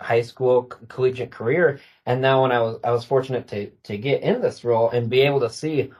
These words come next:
holy cow, we do a lot of things. I mean, it is so, I, I can drop acronyms and words the, and those words on hold too, and I try to minimize them. I didn't even do any here.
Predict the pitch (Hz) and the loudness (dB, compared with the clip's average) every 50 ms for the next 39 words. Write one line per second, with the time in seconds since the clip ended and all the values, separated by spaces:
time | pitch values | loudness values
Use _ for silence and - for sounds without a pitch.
0 | _ - 165 202 226 151 113 - - - 151 160 127 101 98 139 214 226 180 135 | _ 2 4 4 4 4 0 -2 -2 0 2 2 2 2 -2 -2 -4 -4 -2 -2
1 | 135 120 107 - 131 135 123 110 98 98 101 110 123 131 - - - - - - | -2 -2 0 0 0 0 0 -2 -6 -4 -2 0 0 0 0 -4 -8 -12 -8 -6
2 | 123 117 101 98 92 110 110 113 117 113 123 135 139 139 131 - - 160 151 139 | -6 -6 -6 -8 -8 -8 -8 -6 -6 -4 -4 -2 -2 -2 -6 -4 -2 -2 0 0
3 | 139 117 - _ _ _ _ _ _ _ _ _ _ - - 135 - - 143 160 | -2 -6 -8 _ _ _ _ _ _ _ _ _ _ -4 -2 -2 0 2 0 0
4 | 160 165 143 131 139 135 135 135 135 131 131 131 - 135 127 127 131 131 131 - | 0 0 -2 0 2 2 2 4 2 2 2 0 -2 -4 -4 -2 -4 -4 -2 -4
5 | 120 117 120 123 123 123 117 110 107 120 113 95 - - - 80 80 - - 95 | -4 0 2 2 2 2 0 -4 -4 -4 -4 -4 -4 -10 -14 -16 -16 -14 -10 -10
6 | 95 95 127 120 123 123 120 113 117 123 123 123 110 117 117 113 120 117 127 123 | -6 -4 -4 0 2 2 2 2 2 2 0 2 2 0 -2 -2 0 0 0 0
7 | 113 - - - 147 135 123 113 117 113 - - 165 165 147 127 127 147 135 123 | 0 2 0 2 2 2 2 0 -2 -4 2 2 2 2 2 0 -4 -6 -6 -6
8 | 107 104 104 104 104 113 120 107 110 131 143 185 214 208 196 151 135 127 139 170 | -6 -6 -8 -8 -10 -12 -14 -10 -6 -4 -4 -2 -2 -4 -4 -8 -6 -6 -4 -2
9 | 196 175 131 135 139 135 143 156 135 117 107 - | 0 -2 -2 -2 -4 0 0 2 2 0 -4 -6